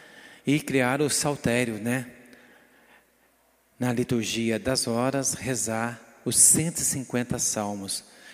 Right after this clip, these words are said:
que todos os padres, né, diáconos são obrigados a rezar todos os dias.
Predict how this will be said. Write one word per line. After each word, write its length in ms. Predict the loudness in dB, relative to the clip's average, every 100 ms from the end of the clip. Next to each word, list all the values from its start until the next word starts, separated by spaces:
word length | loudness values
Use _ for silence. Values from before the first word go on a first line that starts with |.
| -4
que 120 | 0
todos 320 | 0 -2 -2
os 160 | -2 -4
padres, 720 | 0 2 2 2 0 0 0
né, 200 | 0 0 -6 -12
diáconos 640 | -4 -2 0 -2 -2 -6
são 160 | -2 -2
obrigados 640 | -2 -2 0 0 0 -2
a 60 | -2
rezar 440 | -2 -2 -2 -2 -4 -16 -20 -20 -8 2
todos 500 | 4 4 2 -4 -6
os 100 | -4
dias. 600 | 0 0 -2 -4 -8